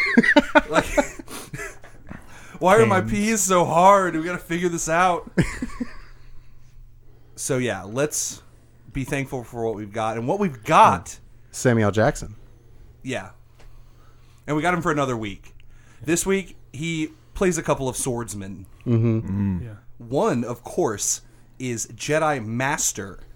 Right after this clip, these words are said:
Speaker 2: Mace Windu.
Speaker 1: Cheer, cheer, cheer,
Speaker 2: Master
Speaker 1: cheer.
Speaker 2: of having a different colored lightsaber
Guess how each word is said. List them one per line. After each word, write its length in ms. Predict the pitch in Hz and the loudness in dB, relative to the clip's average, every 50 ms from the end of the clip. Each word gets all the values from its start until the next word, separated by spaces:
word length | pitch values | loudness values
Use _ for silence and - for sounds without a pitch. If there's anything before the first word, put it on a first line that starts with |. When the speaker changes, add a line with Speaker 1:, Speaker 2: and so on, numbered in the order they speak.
| - - - | -20 -16 -12
Speaker 2:
Mace 440 | 104 110 117 123 127 123 - - - | -8 -6 -4 -4 -4 -6 -6 -8 -8
Windu. 640 | - 117 117 120 117 110 98 95 - - - - | -8 -8 -6 -6 -6 -6 -6 -10 -14 -16 -18 -10
Speaker 1:
Cheer, 240 | - - 240 226 156 - - | -2 0 2 2 2 0 0
cheer, 320 | - - 269 254 185 143 - - | 0 0 2 2 2 -2 0 4
cheer, 180 | 240 359 320 - | 4 4 6 6
Speaker 2:
Master 600 | 139 139 151 - 349 339 - 156 147 143 143 147 | 2 2 2 2 2 2 2 2 2 2 0 -2
Speaker 1:
cheer. 60 | - - - - - - - - - | -6 -12 -20 -20 -20 -20 -20 -20 -10
Speaker 2:
of 420 | - 123 120 117 117 117 110 - - | -4 -2 0 0 0 0 -2 -6 -12
having 460 | - - 135 131 123 117 120 120 107 | -10 -4 -2 -2 -2 -2 -4 -6 -6
a 80 | 113 113 | -8 -10
different 440 | 101 - 120 117 113 127 123 113 | -8 -6 -6 -6 -6 -6 -8 -8
colored 340 | - - 113 107 107 104 101 | -6 -6 -4 -4 -4 -6 -8
lightsaber 680 | 104 104 104 107 - - - 104 101 101 82 101 98 | -8 -8 -8 -8 -8 -8 -8 -6 -8 -8 -6 2 2